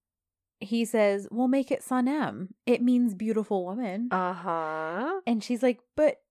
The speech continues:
Speaker 1: make it John because
Speaker 2: She's
Speaker 1: you're
Speaker 2: all,
Speaker 1: a
Speaker 2: "No,
Speaker 1: partner
Speaker 2: John."
Speaker 1: of this company."
Speaker 2: Uh-huh.
Speaker 1: Not because the scent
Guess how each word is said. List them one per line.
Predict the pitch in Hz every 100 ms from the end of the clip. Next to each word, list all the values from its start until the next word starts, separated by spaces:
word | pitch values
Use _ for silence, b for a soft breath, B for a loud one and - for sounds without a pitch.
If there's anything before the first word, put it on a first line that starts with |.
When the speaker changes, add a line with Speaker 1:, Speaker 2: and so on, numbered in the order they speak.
| -
Speaker 1:
make | 262 277 294
it | 277 - _ _ _
John | - 277 202 254 202 196 - _ -
because | 214 247 196 -
Speaker 2:
She's | 226
Speaker 1:
you're | 247
Speaker 2:
all, | 254 262
Speaker 1:
a |
Speaker 2:
"No, | 330 330 302
Speaker 1:
partner | 269 294 359 302 254 233
Speaker 2:
John." | 120
Speaker 1:
of | 226
this | 220 247
company." | - 349 415 247 220
Speaker 2:
Uh-huh. | 233 240 202 226 247 b b b
Speaker 1:
Not | 196 196
because | 208 208 185
the | 170 185 180
scent | 175 202 190 -